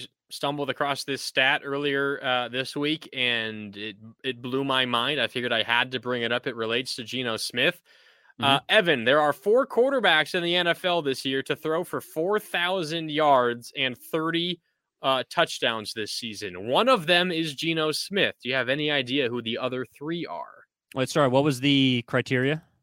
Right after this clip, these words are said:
Speaker 1: Four thousand or more yards and thirty or more touchdowns this season. Four quarterbacks have done it. Geno Smith is one of them.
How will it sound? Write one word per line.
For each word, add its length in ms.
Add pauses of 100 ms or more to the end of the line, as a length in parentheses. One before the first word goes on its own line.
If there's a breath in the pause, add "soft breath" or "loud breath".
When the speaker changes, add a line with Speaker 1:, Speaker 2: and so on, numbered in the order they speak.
(120)
Speaker 1:
Four 380
thousand 640
or 220
more 260
yards 580
and 240 (240)
thirty 440
or 180
more 240
touchdowns 720
this 220
season. 440
Four 360
quarterbacks 600
have 140
done 220
it. 180
Geno 300
Smith 340
is 160
one 220
of 100
them. 260